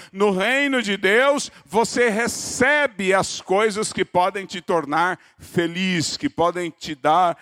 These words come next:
esse bem-estar, e são essas que nós vimos. O reino dos céus é o contexto do livro de Mateus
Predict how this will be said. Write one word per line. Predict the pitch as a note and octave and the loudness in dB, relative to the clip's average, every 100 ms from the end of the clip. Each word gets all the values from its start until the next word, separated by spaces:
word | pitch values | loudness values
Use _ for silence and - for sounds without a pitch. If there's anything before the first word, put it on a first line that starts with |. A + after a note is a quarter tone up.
| _ - | _ -6
esse | D#3+ E3+ - D3+ | -4 -2 -4 -6
bem-estar, | D#3+ D#3+ D3+ - - D#3 D#3+ D#3+ | -4 -4 -4 -4 -2 0 0 -2
e | D3 | -6
são | C3+ - D3 C3 | -8 -6 -6 -4
essas | C#3+ C#3 C#3+ C#3 - | -6 -6 -8 -8 -8
que | C3+ | -6
nós | B2 A#2+ | -4 -6
vimos. | G2 G2+ G2 - - - _ | -8 -12 -14 -20 -20 -20 _
O | G3 | -2
reino | D#4 D4 | 0 -2
dos | C4 A3 | -4 -4
céus | A#3 C4 C4+ A3 - _ _ - | 0 0 0 -2 -10 _ _ -6
é | B3 | -4
o | B3+ | -2
contexto | B3 A#3 - B3 B3 F#3+ - - F3+ | -2 -2 -4 0 0 0 -4 -12 -4
do | E3+ | -2
livro | F3 F#3+ E3 D#3+ | -2 -2 -2 -2
de | D#3 | 0
Mateus | D3+ C#3+ C3+ A#2 F#2+ - | -2 -2 -4 -4 -8 -14